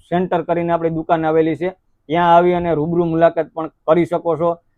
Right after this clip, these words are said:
ત્યાં પણ તમને યોગ્ય માર્ગદર્શન આપવામાં આવશે. અને જે ખેડૂત ભાઈઓએ આ વીડિયો સારો લાગ્યો હોય તો લાઈક કરવાનું ભૂલતા નહીં, શેર કરવાનું ભૂલતા નહીં,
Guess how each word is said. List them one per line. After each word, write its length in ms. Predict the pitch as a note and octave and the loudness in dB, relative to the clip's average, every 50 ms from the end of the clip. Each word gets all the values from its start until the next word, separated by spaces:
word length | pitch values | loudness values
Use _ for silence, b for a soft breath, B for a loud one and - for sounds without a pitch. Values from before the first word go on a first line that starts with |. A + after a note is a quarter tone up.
| _ _ - | _ _ -8
ત્યાં 240 | B2+ D3+ E3+ F3 E3 | -4 -2 0 0 0
પણ 120 | F3 E3+ | -2 -4
તમને 260 | D#3 E3+ E3+ E3+ E3+ D#3+ | -4 -4 -4 -4 -2 -2
યોગ્ય 300 | D#3+ E3 E3+ F3 E3+ E3 | -2 -2 0 0 -2 -2
માર્ગદર્શન 580 | D#3+ D#3+ D#3 E3 E3+ E3+ E3+ D#3+ - - F3+ G#3+ - - _ _ _ _ - | -2 -2 -2 -2 -2 0 0 -2 -2 -4 -10 -10 -12 -16 _ _ _ _ -2
આપવામાં 460 | D#3 F3 - G3 F#3 F3+ F3+ E3 D3+ | -2 -2 2 2 2 4 4 2 2
આવશે. 220 | D3 C#3+ B2 C#3 | 0 0 -2 -6
અને 340 | B2 A#2+ - - D3+ E3+ E3 | -10 -10 -8 -8 -4 -4 -4
જે 220 | D#3 C3+ D#3+ G3+ G3+ | -2 2 4 4 4
ખેડૂત 260 | - G3 F#3+ F#3+ F3+ | 4 4 2 2 2
ભાઈઓએ 340 | E3 F3 F3 F3+ F3+ F3 F3 | 4 4 4 4 4 4 4
આ 160 | F3 E3 D#3+ | 4 4 4
વીડિયો 380 | D#3+ D#3+ F3 F3 E3+ F3 E3 | 2 0 0 2 2 2 2
સારો 300 | D3 - C#3+ D#3+ F3 F3 | 2 0 0 0 2 2
લાગ્યો 280 | E3+ E3+ E3+ E3+ E3+ F3 | 2 0 0 0 0 0
હોય 180 | E3+ E3+ E3+ E3 | 2 2 2 2
તો 140 | E3+ D3 | 0 -4
લાઈક 300 | A#2+ A2 B2 E3 F#3 F3+ | -2 0 2 0 0 0
કરવાનું 360 | - F3+ E3+ F3 E3+ E3+ E3 E3 | -2 -4 -2 -2 -2 -2 -6 -8
ભૂલતા 280 | E3+ E3+ - E3+ E3+ | -10 -8 -4 -4 -4
નહીં, 140 | E3+ F3 E3+ | -4 -4 -10
શેર 280 | - _ - D#3 F3+ E3+ | -10 _ -4 -2 -2 -2
કરવાનું 420 | - F3 E3+ F3 F3 E3+ E3 E3 | -4 -4 -2 -2 -2 -2 -2 -6
ભૂલતા 300 | E3+ F3 E3 E3+ F3 F3 | -6 -6 -2 2 2 2
નહીં, 220 | E3+ E3+ E3+ E3+ | 2 0 -6 -12